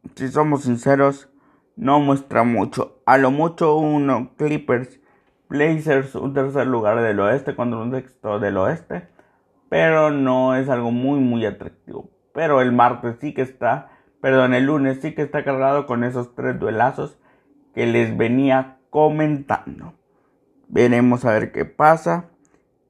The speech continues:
y sería muy interesante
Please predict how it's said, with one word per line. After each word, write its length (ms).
y 600
sería 380
muy 220
interesante 880